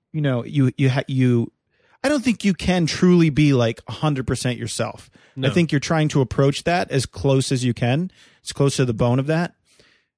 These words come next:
Speaker 1: And I think when I'm up on stage and I'm, especially when I'm hosting, and maybe this is a weakness on my part, like, maybe, maybe there's a way that I could do it better, but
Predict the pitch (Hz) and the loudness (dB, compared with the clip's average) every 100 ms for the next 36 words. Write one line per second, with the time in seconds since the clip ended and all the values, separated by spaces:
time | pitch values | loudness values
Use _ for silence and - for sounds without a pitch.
0 | 143 147 160 170 156 151 165 165 147 131 | -2 0 2 0 2 0 2 0 0 -2
1 | - 170 160 135 127 117 - 156 147 127 | 0 0 0 0 0 0 -2 -4 -2 -4
2 | 120 156 160 - 127 123 120 - _ _ | -2 0 -2 0 0 0 -4 -8 _ _
3 | _ _ _ _ - 175 220 247 233 - | _ _ _ _ 0 2 4 4 2 2
4 | 165 139 143 147 170 175 190 196 196 220 | 2 4 4 4 2 2 0 0 0 0
5 | 233 139 135 135 139 139 131 127 - 139 | 0 -2 0 0 2 2 2 -2 -4 0
6 | 143 147 143 131 120 127 123 123 117 - | 2 4 4 4 4 4 4 2 2 -2
7 | 110 120 117 - _ - 123 143 135 123 | -2 2 0 -2 _ -2 2 2 2 0
8 | 104 | -2